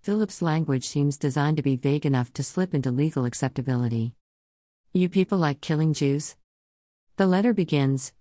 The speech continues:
"Dear Muslim world," and moves rapidly into arguing that the entirety of the latter is engaged in a conspiratorial war on Western modernity aimed at destroying the Jews,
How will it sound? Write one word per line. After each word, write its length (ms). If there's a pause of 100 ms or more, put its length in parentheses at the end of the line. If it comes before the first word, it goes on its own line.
(140)
"Dear 240
Muslim 400
world," 420 (140)
and 160
moves 300
rapidly 500
into 260
arguing 500
that 120
the 120
entirety 580
of 80
the 100
latter 340
is 140
engaged 500
in 120
a 40
conspiratorial 1000
war 300
on 200
Western 400
modernity 640
aimed 300
at 60
destroying 560
the 60
Jews, 480